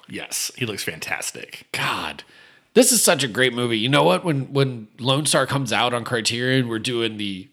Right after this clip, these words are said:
Speaker 2: Urban Cowboy
Speaker 1: I'm
Speaker 2: and Lone
Speaker 1: in.
Speaker 2: Star double feature.
Speaker 1: I'd watch both of them. I could. I love Urban Cowboy, and I've, I love, I've loved Lone Star for, like, twenty years, so I could watch that anytime.
Speaker 2: So,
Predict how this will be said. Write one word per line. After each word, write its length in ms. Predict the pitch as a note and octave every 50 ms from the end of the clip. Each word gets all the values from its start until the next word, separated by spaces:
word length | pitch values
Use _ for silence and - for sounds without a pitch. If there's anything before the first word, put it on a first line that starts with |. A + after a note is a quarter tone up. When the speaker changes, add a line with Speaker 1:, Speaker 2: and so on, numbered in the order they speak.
| -
Speaker 2:
Urban 300 | - G#2+ A2+ G2+ G#2+ G2+
Cowboy 380 | F#2+ - A#2+ G#2+ G2 F#2+ G#2 G2
Speaker 1:
I'm 180 | F#2 F#2+ G2 G#2+
Speaker 2:
and 0 |
Lone 200 | A2 A2+ A2 G#2
Speaker 1:
in. 40 | G2
Speaker 2:
Star 280 | - - A2 F#2 F2+
double 240 | F2 - F#2 D#2+ F2
feature. 480 | - - G2 F2 - - D#2 C#2+ - - _ -
Speaker 1:
I'd 140 | - C3 D#3+
watch 240 | E3 D#3 B2+ B2+ -
both 200 | G#2+ A2 A2+ G#2
of 60 | G2
them. 200 | G#2 G2 F#2+ F#2+ -
I 80 | -
could. 280 | C#3+ D#3+ C#3+ A#2+ - - _ _ _ -
I 100 | A2+ A2+
love 200 | A2 A#2+ C3 C3+
Urban 220 | B2 A#2 A2 A2+ G#2
Cowboy, 360 | - A2 G#2 G#2 G2+ G2+ G#2
and 100 | G2+ G2
I've, 180 | G#2 G2+ F#2+ - -
I 40 | A#2+
love, 320 | A#2+ B2 B2 G#2+ F2+ - - _ -
I've 180 | G2 A2+ G#2+
loved 320 | G#2 A2 A#2+ B2+ C3 G#2+ G2+
Lone 200 | G#2 G#2 G#2+ G#2+
Star 300 | - - G#2 F#2+ F#2+ F#2
for, 240 | - - G2 F2+ F#2
like, 180 | F2+ E2 - -
twenty 300 | - - G#2+ G2 F#2 F2
years, 400 | F2 F2+ - D#2+ D2 D2 - -
so 80 | D3
I 40 | G2+
could 120 | G2 G#2
watch 260 | F#2+ F#2+ F2+ F2 - -
that 280 | F2 D#2 C2+ - _ _ _ _ -
anytime. 580 | - G#2 F2+ E2 D2+ - - - G1+ - - - - - - - _ _ _ _ _ _ _ _ _ _ _ _ _ _
Speaker 2:
So, 600 | - - - F3 E3+ E3 E3 E3 D#3+ D#3 - -